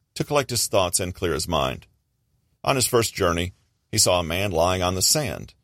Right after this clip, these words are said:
feeling the ground with his hands and pressing his ear to the sand. "Madness," thought the traveler. Every morning, for around a month, the traveler saw the man. Eventually his curiosity bubbled over,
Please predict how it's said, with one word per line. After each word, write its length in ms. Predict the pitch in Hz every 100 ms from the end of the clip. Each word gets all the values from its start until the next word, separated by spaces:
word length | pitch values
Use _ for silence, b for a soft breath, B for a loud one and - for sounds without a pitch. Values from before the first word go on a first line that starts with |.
| _ _
feeling 360 | - 127 120 104
the 60 |
ground 420 | 95 110 104 104
with 100 | 82
his 140 | 80 -
hands 320 | 131 139 120
and 260 | 95 80 -
pressing 340 | 127 143 131
his 160 | 110 90
ear 220 | 101 120
to 120 | -
the 80 | 85
sand. 460 | - 113 131 - _ _ _ _ _ _ _ _ -
"Madness," 600 | 196 170 110 - - - _ -
thought 160 | 78
the 80 | -
traveler. 460 | - 82 64 60 - _ _ _ _ _ _ _ _ -
Every 260 | 123 131
morning, 420 | 107 107 101 65 82
for 160 | 104
around 400 | 65 87 98 185
a 60 | 139
month, 420 | 101 120 - - _ _
the 80 | 110
traveler 460 | 101 117 113 113 78
saw 260 | - 92
the 100 | 95
man. 360 | 58 82 92 - _ _ _ _ _ _ -
Eventually 360 | 151 127 139
his 160 | 131 117
curiosity 540 | - 120 95 98 -
bubbled 320 | 98 87 95 80
over, 320 | 69 71